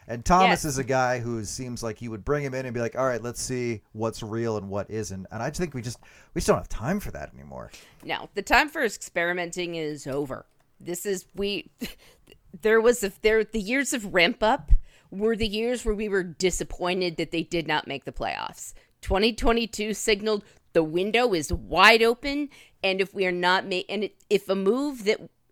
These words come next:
Speaker 2: that the Phillies make isn't going to immediately help them or fill an immediate need,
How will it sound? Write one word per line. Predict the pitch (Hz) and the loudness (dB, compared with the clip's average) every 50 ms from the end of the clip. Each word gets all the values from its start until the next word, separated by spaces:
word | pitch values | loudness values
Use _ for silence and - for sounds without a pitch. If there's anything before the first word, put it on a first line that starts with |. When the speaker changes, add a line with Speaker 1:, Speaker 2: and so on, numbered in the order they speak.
| _ _ - - | _ _ -14 -6
Speaker 2:
that | 160 202 190 - - | -2 -2 -2 -2 -2
the | 175 | -6
Phillies | - - 180 185 180 175 - 175 | -2 -2 0 0 0 -2 -2 -2
make | 175 175 170 - | -2 -2 -2 -2
isn't | - - 180 175 - 190 185 180 - | -2 -2 -2 0 0 -2 -2 -2 -2
going | - 180 175 175 180 170 | -2 -2 -2 -2 -4 -4
to | - 180 165 165 | -4 -4 -4 -4
immediately | 160 156 156 156 156 160 170 165 - 143 147 156 | -4 -4 -6 -4 -2 -2 -2 -2 -4 -6 -10 -10
help | 156 - - 190 196 - - | -8 -2 0 0 0 0 0
them | 226 208 202 214 - | 0 0 0 0 -2
or | - 175 170 147 | 0 0 2 0
fill | - - 170 165 165 | 0 0 -2 0 0
an | 170 160 | -2 -2
immediate | 156 156 165 165 160 170 160 156 - - | -2 -4 -4 -4 -4 -2 -4 -4 -4 -6
need, | 139 135 120 117 160 185 226 254 233 - | -12 -10 -8 -6 -4 -4 -4 -4 -6 -8